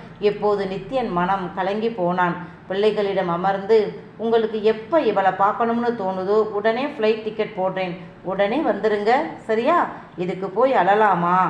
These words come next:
நாளைக்கு படிக்க நீங்களும் வெளியூர் போவீங்க, அப்ப இவ உங்க கூடவே வர முடியுமா சொல்லுங்க? இது தற்காலிக பிரிவுதான், சரியா?" என்று சமாதானப்படுத்தினான். கார்த்திகேயன் இப்போது அமைச்சர் இல்லை,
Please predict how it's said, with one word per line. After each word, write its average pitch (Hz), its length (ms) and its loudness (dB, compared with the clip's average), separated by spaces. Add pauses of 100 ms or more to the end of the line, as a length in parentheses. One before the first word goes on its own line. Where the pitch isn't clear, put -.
(280)
நாளைக்கு 214 480 2
படிக்க 247 400 0
நீங்களும் 247 460 0
வெளியூர் 226 440 0
போவீங்க, 185 420 -2 (400)
அப்ப 214 400 0 (200)
இவ 220 240 4
உங்க 208 240 2
கூடவே 254 360 2
வர 220 220 4
முடியுமா 190 480 0 (100)
சொல்லுங்க? 277 400 0 (480)
இது 190 260 -4
தற்காலிக 320 600 0
பிரிவுதான், 196 640 2 (100)
சரியா?" 233 420 2 (400)
என்று 214 380 2
சமாதானப்படுத்தினான். 202 1120 0 (360)
கார்த்திகேயன் 233 720 0
இப்போது 220 440 2
அமைச்சர் 220 420 -2
இல்லை, 180 340 -2